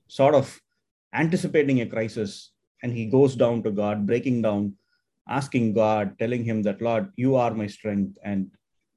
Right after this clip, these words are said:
don't leave me." Uh, sometimes it's very astonishing to see how David speaks about Holy Spirit, uh, even before the whole world, um, uh,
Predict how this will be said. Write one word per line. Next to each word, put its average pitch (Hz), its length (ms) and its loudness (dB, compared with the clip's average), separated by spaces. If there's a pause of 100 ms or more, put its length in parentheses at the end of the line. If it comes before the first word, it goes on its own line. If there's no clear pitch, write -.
don't 135 300 6
leave 117 240 2
me." 101 320 0 (1120)
Uh, - 200 -12
sometimes 180 340 2
it's 131 220 -2
very 135 160 0
astonishing 131 580 0
to 120 80 -8
see 117 280 -6
how 110 380 -2 (340)
David 117 260 -2
speaks - 300 -4
about 104 380 2 (640)
Holy 156 300 6
Spirit, 104 400 -2 (200)
uh, 107 280 -2
even 120 280 2
before 107 480 0 (120)
the 107 80 -6
whole 113 220 2
world, 107 420 0 (640)
um, 95 480 -6 (360)
uh, 90 320 -8